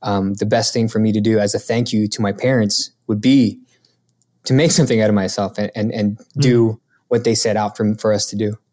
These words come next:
Speaker 2: Yeah. I mean, hey, that's a super admirable goal. I'm sure it wasn't easy for them either.
Speaker 1: No, not at all, man.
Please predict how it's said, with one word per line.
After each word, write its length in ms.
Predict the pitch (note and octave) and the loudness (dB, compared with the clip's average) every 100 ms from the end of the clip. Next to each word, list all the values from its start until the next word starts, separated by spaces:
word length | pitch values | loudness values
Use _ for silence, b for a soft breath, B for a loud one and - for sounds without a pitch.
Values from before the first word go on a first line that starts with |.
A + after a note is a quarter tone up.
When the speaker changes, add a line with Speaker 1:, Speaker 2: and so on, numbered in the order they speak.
| _ _ _ | _ _ _
Speaker 2:
Yeah. 380 | A#2+ C3 C#3+ B2 - _ | -4 -2 -2 -4 -10 _
I 60 | C#3 | -2
mean, 160 | C3+ | 0
hey, 140 | B2+ D3 | 2 0
that's 220 | C#3 - | 0 -2
a 60 | D#3 | -2
super 600 | - - D#3 D3+ C#3 B2+ | -2 -2 0 0 -2 0
admirable 480 | B2 B2 A#2+ A#2+ | -2 -2 -2 -4
goal. 200 | A2+ A#2+ | -2 -2
I'm 80 | A#2 | -4
sure 180 | A2 C3+ | -4 -2
it 40 | B2+ | -2
wasn't 280 | A#2+ A#2 - | -2 -4 -6
easy 300 | C3+ B2+ A#2 | -4 -4 -4
for 160 | - | -6
them 300 | G#2+ G#2+ G#2 - | -8 -8 -10 -8
either. 440 | A#2 A#2 G#2 F#2+ _ _ _ _ _ _ - | -6 -4 -6 -8 _ _ _ _ _ _ -4
Speaker 1:
No, 180 | G#2+ | -2
not 220 | F#2+ G2 G2 | 0 -2 0
at 60 | |
all, 160 | G2+ F#2+ | -2 -2
man. 300 | F2+ F2+ | -4 -8